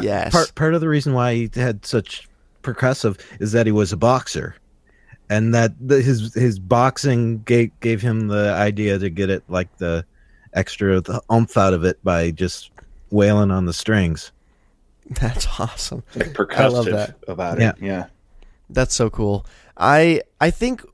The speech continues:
Speaker 2: what makes blues special in a, in a unique way for me, and this is kinda what I wanna delve into next, is it's just, we talk about all these artists, and they're all playing the same genre,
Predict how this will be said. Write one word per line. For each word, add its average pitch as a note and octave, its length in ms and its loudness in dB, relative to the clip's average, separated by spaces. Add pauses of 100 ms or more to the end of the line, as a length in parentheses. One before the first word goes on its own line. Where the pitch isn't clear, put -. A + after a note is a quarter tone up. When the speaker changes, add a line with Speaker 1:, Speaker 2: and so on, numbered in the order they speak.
(260)
Speaker 2:
what C#3+ 300 0
makes C#3 320 0
blues C#3 380 2
special A2 800 -2
in A#2+ 120 -4
a, A#2+ 60 0
in A#2 320 0
a C3+ 40 2
unique C#3 340 2
way C3 160 4
for A#2 160 -2
me, G#2+ 340 -2
and B2+ 180 0
this C#3 140 2
is C3 80 -4
kinda C3 220 0
what A#2+ 120 2
I A#2 60 4
wanna A2 360 0
delve A#2 500 0
into A2+ 260 -2
next, G2+ 480 -4 (480)
is C3 400 2 (1040)
it's - 260 -4
just, - 320 -2 (500)
we D#3+ 140 2
talk A3+ 280 0
about F3 200 2
all E3+ 120 4
these C#3 180 0
artists, A#2 440 0
and A#2 80 -4
they're A#2+ 120 2
all F3+ 160 4
playing D#3+ 280 2
the C3 80 0
same B2 300 2
genre, G2+ 560 0